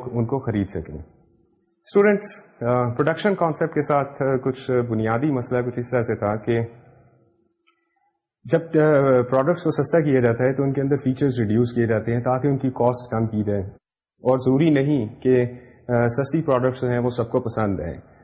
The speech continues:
There are definitely a lot of people out there جن کی بائنگ پاور بہت زیادہ ہے اور وہ چاہتے ہیں کہ ان کی پروڈکٹ کے اندر مختلف فیچرز ایڈ کیے جائیں۔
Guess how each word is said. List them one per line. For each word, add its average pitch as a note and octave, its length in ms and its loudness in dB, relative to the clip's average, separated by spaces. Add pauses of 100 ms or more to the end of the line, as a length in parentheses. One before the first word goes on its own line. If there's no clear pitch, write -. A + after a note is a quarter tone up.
(200)
There D#3 160 4
are C#3 80 0
definitely C3+ 500 0
a B2 140 2
lot B2 160 0
of B2 100 -10
people A#2 300 -2
out G#2+ 120 -4 (100)
there A2 180 0
جن A2+ 120 -6
کی A#2+ 100 -2
بائنگ G#2+ 280 0
پاور A2 280 -2
بہت G#2 260 -2
زیادہ G#2 220 -2
ہے G#2+ 200 -2
اور A#2 180 -4
وہ B2+ 100 2
چاہتے B2+ 420 0
ہیں B2+ 200 -2
کہ C3 100 -2
ان B2+ 200 0
کی C3 120 -4
پروڈکٹ A#2+ 360 -2
کے B2+ 80 -2
اندر A#2+ 200 0
مختلف A#2+ 400 -4
فیچرز A#2+ 260 -2 (120)
ایڈ G#2+ 200 -4
کیے F#2+ 220 -2
جائیں۔ E2 200 -6